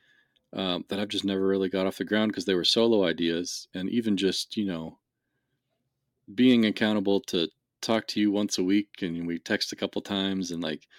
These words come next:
that's just enough to, like, "Okay, we'll keep this rolling. We're gonna do this." And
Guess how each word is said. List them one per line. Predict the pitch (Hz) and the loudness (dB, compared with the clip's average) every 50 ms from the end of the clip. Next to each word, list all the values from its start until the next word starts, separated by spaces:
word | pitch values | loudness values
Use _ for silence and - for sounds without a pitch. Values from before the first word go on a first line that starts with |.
| - _ _ _ _ | -20 _ _ _ _
that's | - 110 104 - | 0 0 0 2
just | - 117 113 - - - | 2 2 2 2 0 -2
enough | 107 98 87 78 - - - - _ | -2 -2 -2 -4 -8 -10 -16 -18 _
to, | - 104 | -6 -4
like, | 95 90 85 87 78 - - - | -2 0 -2 -2 -4 -6 -10 -12
"Okay, | - - 110 82 | -4 -2 -2 -2
we'll | 73 73 85 82 69 - - - _ _ _ _ _ _ | -2 -4 -8 -10 -12 -14 -18 -20 _ _ _ _ _ _
keep | - - 104 - | -6 -6 -6 -4
this | - 87 - - | -4 -6 -4 -4
rolling. | 98 95 90 87 85 | -4 -4 -2 -4 -6
We're | 82 | -6
gonna | 80 87 87 87 | -6 -8 -8 -8
do | 80 82 90 85 | -8 -8 -6 -6
this." | 82 76 76 - - - - | -6 -6 -6 -8 -10 -10 -10
And | 82 80 - - | -12 -12 -14 -14